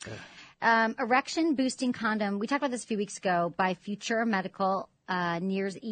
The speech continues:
Speaker 2: U approval. So the Viagra condom came another step closer to popping up on store shelves and in bedrooms on June twentieth.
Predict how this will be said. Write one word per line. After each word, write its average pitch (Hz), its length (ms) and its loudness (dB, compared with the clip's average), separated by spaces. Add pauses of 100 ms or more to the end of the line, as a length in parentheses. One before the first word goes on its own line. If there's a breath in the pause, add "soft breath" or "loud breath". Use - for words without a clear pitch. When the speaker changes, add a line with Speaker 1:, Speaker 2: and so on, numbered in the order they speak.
(100)
Speaker 2:
U 214 80 0
approval. 202 500 -6
So 214 140 -4
the 196 100 -4
Viagra 202 460 2
condom 214 540 2
came 190 220 -2
another 190 300 0
step - 260 -4
closer 208 340 -2
to 185 80 -2
popping 233 500 0
up 208 180 -2
on 196 140 -2
store 190 280 -6
shelves 180 420 -4
and 180 140 -8
in 175 100 -6
bedrooms 175 440 -6
on 180 200 -8
June 180 460 -8
twentieth. - 440 -8